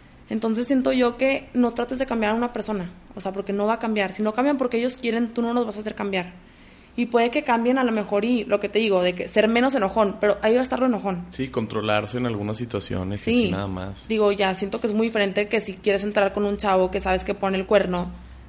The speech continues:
Speaker 1: digo, y tú piensas que vas a ser la que le va a cambiar eso, pues no creo, la verdad, digo. No creo que seas tú la magia que va a cambiarlo.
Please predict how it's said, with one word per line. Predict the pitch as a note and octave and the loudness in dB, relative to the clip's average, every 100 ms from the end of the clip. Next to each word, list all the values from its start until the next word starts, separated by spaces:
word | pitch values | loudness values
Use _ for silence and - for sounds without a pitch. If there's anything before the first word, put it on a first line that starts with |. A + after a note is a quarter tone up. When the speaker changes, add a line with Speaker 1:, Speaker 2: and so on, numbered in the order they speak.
| - | -6
Speaker 1:
digo, | G#3 G3+ | 2 4
y | G3 | 4
tú | F#3 - G#3+ | 0 -2 -2
piensas | G#3 A3 G3+ F#3+ | 2 2 2 -2
que | F3+ | 2
vas | F#3+ F#3+ | 4 2
a | |
ser | F#3+ G#3 F#3+ G3 | 2 4 4 4
la | G#3 G3 | -2 0
que | G3 | 2
le | F#3+ F#3 | 4 4
va | F3+ F3+ | 4 4
a | F#3 | 2
cambiar | G3 G3 F#3 F#3+ | 0 2 2 2
eso, | F#3 F#3+ - - - - - | 0 -4 -6 -12 -20 -20 -14
pues | - | -6
no | F#3+ F#3+ F#3 | -2 -2 2
creo, | F#3+ F3+ | 2 4
la | F3 E3+ | 2 0
verdad, | F3 F3+ F3 F3 | -2 -4 -6 -8
digo. | - - - - - - - - - | -10 -10 -12 -16 -18 -18 -18 -20 -6
No | G#3 | -4
creo | G3 G3 | -2 0
que | G#3 | 0
seas | G3+ F#3+ F#3 F#3 F3+ | 0 2 2 -2 -4
tú | G3+ | 0
la | F#3+ | 0
magia | F#3 F#3 F#3 G3 | 2 0 0 0
que | F#3 | 0
va | F#3+ | -2
a | F#3 | -2
cambiarlo. | F#3 G3 G3+ G3+ | -2 0 0 -4